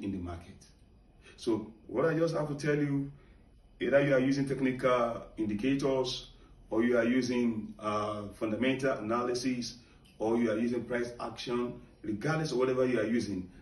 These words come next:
the most important thing is what? After you might have learned everything, ensure that you are highly organized, because the market itself is highly organized.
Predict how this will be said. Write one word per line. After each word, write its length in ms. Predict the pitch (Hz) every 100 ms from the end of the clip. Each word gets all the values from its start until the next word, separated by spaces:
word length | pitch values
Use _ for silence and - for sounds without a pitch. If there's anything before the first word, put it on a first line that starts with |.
| -
the 80 | 98
most 320 | 104 135 135
important 440 | 123 123 127 120
thing 120 | 120 117
is 160 | 104
what? 260 | 110 113 - - - - -
After 300 | 139 147 143
you 200 | 131 117
might 420 | 110 117 113 -
have 220 | 113 107 110
learned 380 | 127 151 160 -
everything, 680 | 143 143 147 160 180 190 - - - - - -
ensure 760 | 107 101 - 151 117 101 98 -
that 220 | 101 101
you 80 | 104
are 120 | 101 - -
highly 460 | 170 190 196 202
organized, 640 | - 110 104 107 98 - - - - 143
because 420 | 147 190 220 196
the 80 | 185
market 540 | - - - 110 -
itself 380 | 110 - 104 98 - - - -
is 360 | 113 110 101 - - -
highly 560 | 107 110 107 104 101 104 - -
organized. 680 | 92 87 87 92 87 - -